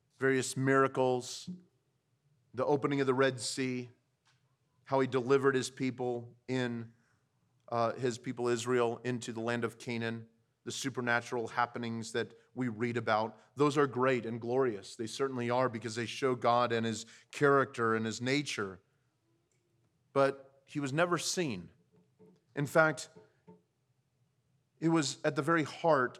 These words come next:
of Moses' person that he desired to look upon God. And while we all desire that in one sh-, one form or the other, and we long to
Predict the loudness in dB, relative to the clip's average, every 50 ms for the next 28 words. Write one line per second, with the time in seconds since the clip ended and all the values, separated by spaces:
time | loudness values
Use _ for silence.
0 | -8 -4 0 0 0 0 -2 -8 -12 -20 -20 _ _ _ _ _ _ _ _ _
1 | -12 -6 -2 0 2 2 2 0 -2 -8 -8 -6 -4 -4 -4 -4 -6 -10 -10 -12
2 | _ _ _ _ _ _ _ _ _ _ _ _ _ _ _ _ _ _ -4 0
3 | 0 0 0 -2 -6 -10 -10 -10 -8 -8 -8 -6 -6 -4 -4 -4 -6 -4 0 0
4 | 0 0 0 -2 -4 -6 -6 -8 -12 -10 -10 -8 -8 -10 -8 -10 -14 -14 -12 -12
5 | -10 -10 -12 -14 -18 _ _ _ _ _ _ _ _ _ _ _ _ _ _ _
6 | -6 -4 -4 -4 -4 -6 -12 -18 _ _ _ _ _ _ _ _ _ _ _ _
7 | _ _ _ _ _ _ _ _ _ _ _ _ _ _ _ -6 0 4 6 8
8 | 8 8 6 4 4 6 6 8 10 10 8 8 6 2 -2 -2 2 4 4 6
9 | 6 4 2 2 0 -2 -2 -4 -8 -8 -6 -6 -2 0 2 2 2 0 -4 -8
10 | -12 -12 -12 -10 -8 -6 -8 -8 -6 -8 -6 -4 -4 -4 -6 -6 -6 -4 -4 -2
11 | -2 -2 -4 -2 2 2 2 2 2 -2 -4 -4 -4 -6 -6 -4 -4 -2 -2 -4
12 | -4 0 2 2 4 4 2 0 -2 -4 -4 -4 -2 -2 -4